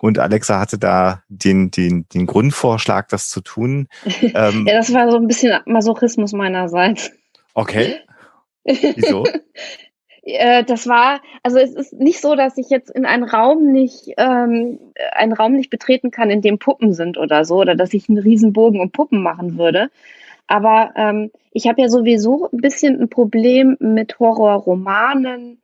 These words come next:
Speaker 2: Horrorfilmen vor allen Dingen und auch, ähm, was Puppen angeht. Ich würde mir definitiv nie The Conjuring oder Annabelle oder sowas anschauen. Und, ähm, es, also die Anspielungen auf, ähm, Horrorpuppen kommen ja in,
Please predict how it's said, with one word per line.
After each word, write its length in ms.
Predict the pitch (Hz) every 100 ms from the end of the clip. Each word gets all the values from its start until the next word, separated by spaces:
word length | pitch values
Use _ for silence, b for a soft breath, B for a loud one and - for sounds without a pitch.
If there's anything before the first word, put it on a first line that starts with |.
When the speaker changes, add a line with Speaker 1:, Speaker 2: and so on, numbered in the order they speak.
| _ _ _ _ _ -
Speaker 2:
Horrorfilmen 840 | 202 214 208 202 - 254 311 320 285
vor 180 | - 254
allen 420 | 220 214 214 226
Dingen 360 | 226 214 220 b b b _
und 380 | - 202 202 -
auch, 500 | 185 220 247 - - -
ähm, 540 | 214 208 208 214 233 - -
was 260 | 214 214
Puppen 320 | - 311 294 240
angeht. 380 | 196 202 208 220
Ich 140 | -
würde 140 | 226
mir 160 | 226 220
definitiv 680 | 208 247 269 254 240 247 233
nie 340 | 247 254 269 -
The 80 | 226
Conjuring 640 | - 220 247 226 226 220 214
oder 300 | 220 208 -
Annabelle 540 | 208 220 208 202 196
oder 220 | 196 196
sowas 460 | 185 190 196 202 _ _ _ _ _ -
anschauen. 840 | 196 208 220 220 202 190 202 220
Und, 460 | - - 196 196 -
ähm, 240 | - 202 190
es, 100 | - - _ _ _ - -
also 300 | - 220 233 208
die 100 | 240
Anspielungen 720 | - 233 302 - 285 233 208 190
auf, 400 | 180 202 - -
ähm, 360 | 185 190 190 190
Horrorpuppen 720 | 214 240 208 214 - 196 202
kommen 240 | 208 202
ja 140 | 196
in, 280 | - - -